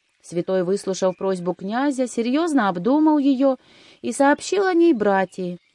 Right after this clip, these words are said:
и братья дали совет ему исполнить просьбу князя. Преподобный подчинился воле братии и, взяв с собой одного из иноков, пришел к князю Андрею. Князь принял святого старца и спутника его с великим почетом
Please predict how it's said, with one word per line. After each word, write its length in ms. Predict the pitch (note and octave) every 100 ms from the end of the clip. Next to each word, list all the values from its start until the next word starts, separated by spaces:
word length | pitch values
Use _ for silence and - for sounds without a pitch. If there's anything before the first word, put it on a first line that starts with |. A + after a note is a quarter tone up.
| _ -
и 100 | E3+
братья 460 | G3 D#4 F4 F4+
дали 260 | C#4 C4+ C4+
совет 460 | - A3 F3+ F3+ F3+
ему 260 | F3+ F3+
исполнить 640 | E3 E3 - C4+ D#4 A#3+ -
просьбу 380 | E3 E3 D#3 E3+
князя. 560 | - E3+ E3 D#3+ E3+ E3+ _ _ _ _ _
Преподобный 600 | E3 F3 F3+ G3+ F#3+ F#3+
подчинился 800 | F#3 F3+ - F3+ G3 C#4+ D#4 D4
воле 280 | C4+ C#4 C4+
братии 600 | A#3+ C4 B3+ - A#3+ A#3 _ - _
и, 100 | C#4
взяв 260 | C4 F#4 G4+
с 60 |
собой 320 | - F3+ F3+
одного 320 | F3 F3 F3 F3+
из 240 | F3 E3+
иноков, 480 | C4+ D#4+ D4+ C#4+ C4+
пришел 420 | B3 A#3+ E4+ F4+
к 60 | -
князю 380 | G#3 G3 G3 G3
Андрею. 600 | F#3 F3 F3 E3+ E3 E3+ _ _ _ _ _
Князь 340 | F#3+ G3 F#3+
принял 400 | - G#3+ D4 C#4
святого 460 | F#3 F#3+ F3+ F#3 F3+
старца 520 | F3 G#3+ C4+ C#4+ -
и 60 | G3
спутника 580 | - - D4+ D4+ D4 C4
его 240 | C4 A#3+
с 120 | A#3+
великим 420 | A#3 C#4 E4 E4+
почетом 640 | C4+ B3+ - G#3+ G3 F#3